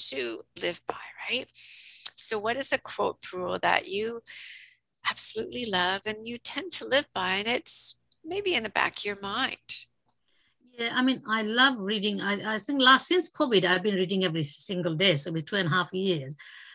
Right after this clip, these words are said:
Speaker 2: And, and one of the book I read by Napoleon Hill, Think and
Speaker 1: Mm.
Speaker 2: Grow Rich. And what he said, I've got a quote here. He said, "You are the master of your destiny."
Speaker 1: Yeah.
Speaker 2: You can influence, direct,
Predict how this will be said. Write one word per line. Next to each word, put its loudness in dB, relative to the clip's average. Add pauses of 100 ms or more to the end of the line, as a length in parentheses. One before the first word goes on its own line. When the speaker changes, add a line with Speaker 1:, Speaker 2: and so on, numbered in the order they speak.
(140)
Speaker 2:
And, 6
and 6
one 6
of 4
the 6
book 4
I 6
read 2
by 8
Napoleon 2
Hill, 2 (140)
Think 0
and 2
Speaker 1:
Mm. 0
Speaker 2:
Grow 6
Rich. 2 (380)
And 4
what 6
he 8
said, 6
I've 6
got 4
a 2
quote -4
here. 4
He 4
said, 0 (320)
"You 2
are 10
the 6
master 2
of -2
your 4
destiny." 2 (300)
Speaker 1:
Yeah. -6 (340)
Speaker 2:
You 2
can 6
influence, 4 (420)
direct, 6